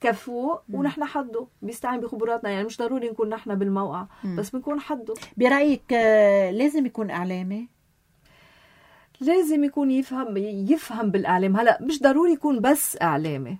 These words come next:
Speaker 2: مم.
Speaker 1: بس لازم يكون يعرف إدارة، لازم يكون يفهم بالصورة الجديدة للإعلام.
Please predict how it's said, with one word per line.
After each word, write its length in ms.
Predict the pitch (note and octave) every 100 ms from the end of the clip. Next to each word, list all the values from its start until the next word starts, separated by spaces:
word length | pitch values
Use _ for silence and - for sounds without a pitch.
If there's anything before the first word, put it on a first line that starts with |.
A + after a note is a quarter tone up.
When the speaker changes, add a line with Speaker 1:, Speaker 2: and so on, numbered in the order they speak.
| _
Speaker 2:
مم. 380 | G#3+ G3 E3+ D#3+ F3 _
Speaker 1:
بس 340 | G3+ A3+ A3 B3+
لازم 280 | D#4 C#4+ B3
يكون 220 | C4+ A#3+
يعرف 380 | A3 G#3 A3+ -
إدارة، 560 | C4 C4 B3 A#3 A3+ A3 _ - _ -
لازم 240 | G3 G#3
يكون 280 | G#3 A3+ A3
يفهم 440 | A#3 - A#3 A3+ G3+
بالصورة 1400 | G3 G#3 G3 F#3+ F#3+ F#3 F#3 F#3 F3 - - D#4+ D4 A#3
الجديدة 600 | G#3 - C#4+ D4+ G#3 E3+
للإعلام. 560 | - D#3+ F3 E3+ F3